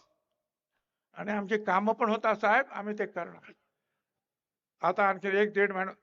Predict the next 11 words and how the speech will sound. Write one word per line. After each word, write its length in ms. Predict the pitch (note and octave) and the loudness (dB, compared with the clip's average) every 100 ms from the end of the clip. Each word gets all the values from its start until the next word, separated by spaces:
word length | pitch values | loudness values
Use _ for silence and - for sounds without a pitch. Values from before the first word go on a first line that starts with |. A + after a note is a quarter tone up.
| - | -4
राजस्थानचे 840 | F3+ G#3 B3 A#3+ - A3+ A#3 A#3+ | 0 2 2 2 2 2 4 -2
शंभर 340 | - A3+ A3+ A#3+ | 0 0 2 2
लोक 200 | A#3 A#3 | 2 0
आणि 120 | A#3 | 0
इथले 200 | A3+ A#3 | 2 4
शंभर 280 | A3+ A3 A#3 | 4 0 0
लोक 200 | B3+ B3 | -2 -4
काम 140 | G3+ | -4
करतात 300 | G#3+ G#3+ A#3 | -4 -10 -10
बरं. 220 | G3+ A#3 C#4+ _ _ _ _ _ _ _ _ _ _ _ _ | -12 -14 -16 _ _ _ _ _ _ _ _ _ _ _ _
ज्याची 240 | F3 F3 | -6 -6